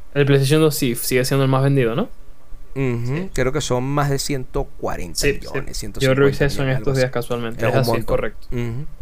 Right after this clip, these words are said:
Speaker 1: Bueno, entonces nos
Speaker 2: Entonces,
Speaker 1: estamos viendo la semana que viene. ¿Algo
Speaker 2: dale.
Speaker 1: más que agregar?
Speaker 2: Mu-, saludos, ¿no? Me acuerdo muchas cosas, pero no quiero seguir alargando esto.
Speaker 1: No, la semana que viene
Speaker 2: Saludos a
Speaker 1: hablamos de
Speaker 2: todos.
Speaker 1: eso. Las reacciones, lo que,
Speaker 2: Vamos
Speaker 1: lo que
Speaker 2: a esperar
Speaker 1: sucedió.
Speaker 2: el evento,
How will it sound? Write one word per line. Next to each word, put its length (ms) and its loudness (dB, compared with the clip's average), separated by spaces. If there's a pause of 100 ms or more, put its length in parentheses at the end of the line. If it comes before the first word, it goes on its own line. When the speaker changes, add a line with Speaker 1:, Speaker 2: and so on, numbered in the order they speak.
(160)
Speaker 1:
Bueno, 140 6
entonces 300 4
nos 100 4
Speaker 2:
Entonces, 180 6
Speaker 1:
estamos 160 10
viendo 320 6
la 100 4
semana 240 2
que 100 4
viene. 180 6
¿Algo 240 -4
Speaker 2:
dale. 200 8
Speaker 1:
más 120 2
que 80 2
agregar? 380 4 (140)
Speaker 2:
Mu-, 120 -4 (800)
saludos, 640 4
¿no? 240 0
Me 140 0
acuerdo 320 4
muchas 220 0
cosas, 300 0
pero 140 -2
no 80 -4
quiero 160 -2
seguir 200 0
alargando 360 2
esto. 140 4
Speaker 1:
No, 80 6
la 80 6
semana 260 2
que 80 2
viene 160 6
Speaker 2:
Saludos 120 4
a 100 4
Speaker 1:
hablamos 160 10
de 40 10
Speaker 2:
todos. 320 2
Speaker 1:
eso. 120 -10
Las 160 -2
reacciones, 360 4
lo 100 6
que, 80 4
Speaker 2:
Vamos 180 8
Speaker 1:
lo 80 4
que 40 4
Speaker 2:
a 20 4
esperar 400 8
Speaker 1:
sucedió. 80 8
Speaker 2:
el 80 4
evento, 680 4